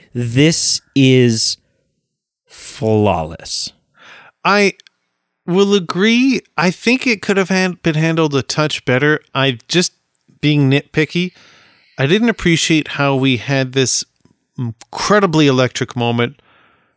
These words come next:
Speaker 2: then interject with watching people that we don't care as much about getting ice cream, to then him grabbing his head. I feel like it could have just been a bit more smoothened out as a re-, like, to, to wrap it up at the end. That, that was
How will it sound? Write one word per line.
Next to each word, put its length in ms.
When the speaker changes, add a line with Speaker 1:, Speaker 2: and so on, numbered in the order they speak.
Speaker 2:
then 600
interject 680
with 200
watching 580
people 360
that 200
we 120
don't 240
care 280
as 140
much 260
about 260
getting 260
ice 260
cream, 340
to 120
then 240
him 240
grabbing 460
his 220
head. 340
I 80
feel 300
like 220
it 120
could 160
have 80
just 240
been 200
a 60
bit 240
more 220
smoothened 600
out 240
as 200
a 80
re-, 180
like, 400
to, 180
to 280
wrap 340
it 100
up 200
at 140
the 120
end. 100
That, 300
that 160
was 80